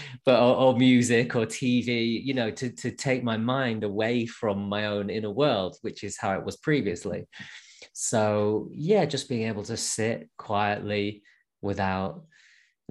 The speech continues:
being sort of bullied by my own thoughts. It was a huge revelation. So at this point, I switched away from, "I'm using this to solve my problems and fix my life,"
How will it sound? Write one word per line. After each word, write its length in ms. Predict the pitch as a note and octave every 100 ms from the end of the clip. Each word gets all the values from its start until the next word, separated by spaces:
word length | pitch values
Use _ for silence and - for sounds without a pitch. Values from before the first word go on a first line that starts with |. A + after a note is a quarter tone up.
| A2
being 680 | A#2 G#2+ G2+ G2+ G2 F#2 - - - _ _ _ - -
sort 200 | C3 G#2
of 140 | -
bullied 420 | B2 A#2+ G#2+ -
by 160 | G2 G2
my 200 | G2 G2+
own 140 | G2
thoughts. 560 | - A#2+ G#2+ E2 D#2+ -
It 80 | A2
was 120 | A2
a 40 |
huge 500 | G2+ - C#3 B2 A2
revelation. 760 | G2+ G2 G2 G2+ F#2+ G#2 G#2+ - _ - _
So 140 | - B2
at 100 | F3+
this 160 | F#3+
point, 380 | - B2 G#2+ G#2
I 80 | G#2
switched 500 | - - D3 - B2+
away 420 | G#2+ A2+ C3 B2+
from, 480 | - A#2 G2 F#2+ G2 - _ _ _
"I'm 160 | G#2+ G#2+
using 480 | G#2 A2 G2 G#2+ G2
this 340 | G#2 G#2 -
to 520 | - A#2 G2+ G2 F#2+ - _ _ _ _ _
solve 500 | - - A#2 G#2 G#2
my 200 | G2+ G2
problems 600 | - A#2+ A#2+ G2 F#2+ F#2
and 120 | F2
fix 280 | - - -
my 140 | F#2+
life," 520 | G2 D3 B2+ F2+ F#2+